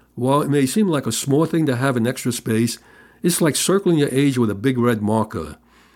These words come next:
It serves as a glaring indication that you haven't kept up with writing and formatting expectations. And in terms of revealing graduation dates, especially from early education, can quickly allow for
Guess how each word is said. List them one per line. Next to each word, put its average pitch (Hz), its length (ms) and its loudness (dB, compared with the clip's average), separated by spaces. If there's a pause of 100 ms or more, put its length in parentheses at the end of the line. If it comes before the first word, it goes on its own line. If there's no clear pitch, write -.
(200)
It 131 100 0
serves 180 400 0
as 117 140 -2
a 110 40 -2
glaring 160 420 2
indication 143 640 0
that 117 140 0
you 117 80 -2
haven't 131 240 2
kept 127 280 -2
up 123 160 0
with 104 140 -2
writing 123 480 2 (280)
and 110 160 -2
formatting 127 680 2 (140)
expectations. 110 1000 0 (640)
And 135 500 0 (320)
in 123 140 2
terms 151 360 0
of 127 120 2
revealing 143 480 2
graduation 135 640 0
dates, 175 420 -2 (540)
especially 160 520 0
from 127 220 0
early 131 320 2
education, 151 680 0 (280)
can 123 180 -2
quickly 156 360 -2
allow 135 400 2
for 123 320 0